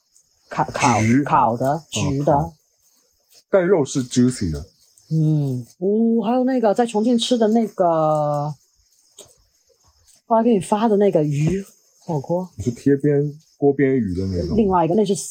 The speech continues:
Speaker 1: 成都。这个是重庆后来有一次给你发的，就是小锅里煮的那种
Speaker 2: 哦。
Speaker 1: 鲜的生鱼片
Speaker 2: 哦。
Speaker 1: 火锅。哦哟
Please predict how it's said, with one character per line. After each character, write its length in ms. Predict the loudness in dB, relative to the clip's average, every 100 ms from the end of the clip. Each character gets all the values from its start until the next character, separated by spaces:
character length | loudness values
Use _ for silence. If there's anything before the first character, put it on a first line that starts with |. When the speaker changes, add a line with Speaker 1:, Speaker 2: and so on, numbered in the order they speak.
| -14
Speaker 1:
成 220 | -4 -2
都。 200 | 0 -2 -6 _ _ _ _ _ _
这 340 | -4 0 2 0
个 680 | 0 0 2 0 -2 -6 -10 _ _
是 160 | -6 -6
重 280 | 0 0
庆 220 | 2 0 0
后 220 | 2 2
来 140 | 2
有 120 | 2
一 40 | 0
次 120 | 0
给 160 | 0 0
你 120 | 0
发 200 | 0 0
的， 60 | 2
就 160 | 0
是 80 | 0
小 380 | -2 0 2 0
锅 220 | 0 2
里 120 | 2
煮 280 | -2 -2 -2
的 80 | 0
那 100 | 0
种 220 | -2 -6 -4
Speaker 2:
哦。 180 | -2 0
Speaker 1:
鲜 680 | 0 0 -2 -4 0 2 2
的 120 | 2
生 240 | 2 0 0
鱼 120 | -2
片 320 | 2 0 0 -6 _
Speaker 2:
哦。 300 | 0 0 0
Speaker 1:
火 100 | 0
锅。 680 | 0 0 0 -2 0 0 0
哦 40 |
哟 180 | 0 -2